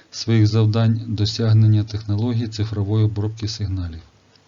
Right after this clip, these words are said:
У даний час існує декілька пакетів візуального проєктування і моделювання алгоритмів та систем цифрової обробки сигналів, які функціонують на різних апаратних платформах і відрізняються між собою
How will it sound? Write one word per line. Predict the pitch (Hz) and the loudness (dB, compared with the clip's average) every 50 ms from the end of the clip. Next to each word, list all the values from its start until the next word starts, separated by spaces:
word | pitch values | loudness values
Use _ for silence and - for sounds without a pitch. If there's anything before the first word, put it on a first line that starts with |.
| - - - _ _ _ _ _ _ _ _ _ _ _ - | -20 -20 -20 _ _ _ _ _ _ _ _ _ _ _ -6
У | 110 107 | -4 -2
даний | 107 131 143 147 135 123 | 0 2 2 4 2 2
час | 110 - - 135 131 117 110 | 0 0 -2 -2 -2 -2 -4
існує | 113 110 113 120 127 127 127 123 117 | -6 -6 -4 -2 0 2 2 2 0
декілька | 110 107 123 123 120 - 120 110 110 110 113 110 | 0 0 -2 -2 -2 -2 -2 -2 -2 0 -2 -4
пакетів | 113 110 107 110 120 120 117 - - 107 104 | -2 -4 -4 -2 -4 -4 -4 -2 -2 0 0
візуального | 107 107 101 110 117 113 113 113 110 110 | 0 0 0 2 0 2 2 2 2 2
проєктування | 110 113 113 110 - - 113 113 120 120 117 113 110 110 107 | 0 0 -2 -2 -2 -2 -2 -2 -2 0 2 0 0 0 0
і | 107 | 0
моделювання | 104 107 101 104 104 104 104 104 107 110 107 104 101 | 0 0 2 0 0 0 0 2 2 4 4 4 2
алгоритмів | 95 92 98 98 104 107 - - 110 110 110 - - - - - _ - _ - - - - - - - - - | 0 -2 0 0 0 0 0 0 0 0 0 -2 -6 -14 -20 -20 _ -20 _ -20 -20 -20 -20 -20 -16 -12 -10 -4
та | - 117 | 0 0
систем | 110 107 104 104 - - 120 117 117 120 110 | 0 0 0 -4 -4 -2 -2 0 0 0 -2
цифрової | 110 - 107 107 110 107 107 107 110 113 110 | -2 -4 -4 -2 0 0 2 2 4 4 4
обробки | 107 104 110 107 107 110 - 107 104 | 4 4 4 2 0 0 0 -4 -6
сигналів, | - - 110 101 104 107 107 104 104 104 98 | -4 -2 -2 0 2 2 2 2 2 0 0
які | 101 104 107 - - 120 | -2 -2 -4 -4 -6 -8
функціонують | 110 - 113 104 110 107 104 104 104 110 123 123 123 123 113 110 - - _ _ _ _ _ _ - 110 | -4 -2 -2 -2 -2 0 0 2 2 4 2 2 2 -2 -4 -6 -14 -20 _ _ _ _ _ _ -4 -2
на | 117 123 | 0 2
різних | 135 139 127 120 117 107 110 110 | 2 2 0 2 0 0 0 0
апаратних | 107 107 113 110 120 117 110 113 110 107 | -4 -2 0 0 0 0 0 0 -2 -2
платформах | - 117 110 110 - - 110 107 98 95 90 - - | -2 -2 -4 -4 -2 -2 -2 0 0 -2 -4 -4 -4
і | 101 98 | -4 -2
відрізняються | 95 101 101 104 101 117 127 131 123 113 - 120 | -2 0 -2 0 0 0 0 0 -2 -2 -2 -2
між | 120 120 110 - | -2 -2 -2 -4
собою | - 117 113 117 120 117 120 113 | -4 -4 -4 -2 -2 -4 -4 -6